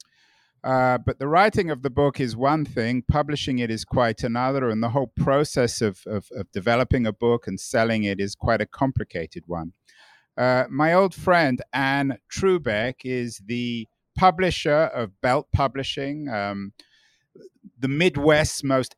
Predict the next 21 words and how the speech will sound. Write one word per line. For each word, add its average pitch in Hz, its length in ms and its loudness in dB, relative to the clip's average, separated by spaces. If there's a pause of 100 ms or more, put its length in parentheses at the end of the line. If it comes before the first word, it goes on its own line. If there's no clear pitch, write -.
innovative 147 680 0
small 120 400 -4
publisher, 110 800 -4 (340)
and 156 160 -2
the 175 80 0
author 202 420 2
of 135 140 0
a, 139 120 2
of 127 200 -2
a 147 80 -2
really 196 280 -4
interesting 120 600 -4
new 117 160 0
book, 101 320 -4 (120)
So - 200 -2
You 127 180 0
Want 156 300 2
to - 120 0
Publish 127 600 0
a 127 60 -2
Book. 113 400 0